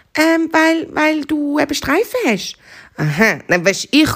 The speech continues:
komm so auf die Welt und so wie wir auf die Welt kommen, sind wir perfekt, oder? Wir sind doch parfait. Perfekt. Ja, das stimmt. Okay, was soll ich jetzt machen?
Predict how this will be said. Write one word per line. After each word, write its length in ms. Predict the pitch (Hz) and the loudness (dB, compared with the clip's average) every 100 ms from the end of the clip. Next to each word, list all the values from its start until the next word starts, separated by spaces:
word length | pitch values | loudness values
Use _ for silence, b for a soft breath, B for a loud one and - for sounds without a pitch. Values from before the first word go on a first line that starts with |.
| - | -4
komm 300 | - 175 147 | -2 0 0
so 180 | 143 | 2
auf 120 | 123 - | 0 0
die 80 | |
Welt 360 | 185 190 92 - | 0 2 0 -6
und 220 | 82 78 | -10 -10
so 180 | - 135 | -6 -4
wie 140 | 110 | -4
wir 100 | 101 | -6
auf 120 | 101 - | -6 -2
die 60 | |
Welt 200 | 185 190 | 0 0
kommen, 320 | - 233 240 | -2 0 0
sind 240 | 233 190 170 | -2 -2 0
wir 160 | 196 | 0
perfekt, 1000 | - - 269 269 - 403 196 - - - - | 0 0 0 -2 -2 0 -2 -6 -20 -8 0
oder? 360 | 135 117 - - | 2 2 0 -2
Wir 140 | 165 | -4
sind 180 | 180 214 | -2 -2
doch 120 | 269 - _ - | -2 -4 _ -4
parfait. 680 | 302 302 - - - 143 - _ b b | 0 0 -4 -10 -6 -6 -6 _ b b
Perfekt. 720 | - 226 240 - 311 202 - - - _ _ _ B B B B B B | 0 0 0 0 0 0 -6 -20 -20 _ _ _ B B B B B B
Ja, 120 | 440 427 440 | -4 -2 -2
das 160 | 415 | -4
stimmt. 560 | - - 359 349 302 - - | -6 0 2 2 -2 -6 0
Okay, 800 | 466 508 - 370 359 359 359 359 | 0 0 -4 0 2 2 0 -2
was 220 | 294 285 | -6 -4
soll 140 | 294 302 | -4 -4
ich 100 | 349 | -6
jetzt 220 | - - | -8 -6
machen? 500 | 277 381 - 202 | -6 -6 -6 -6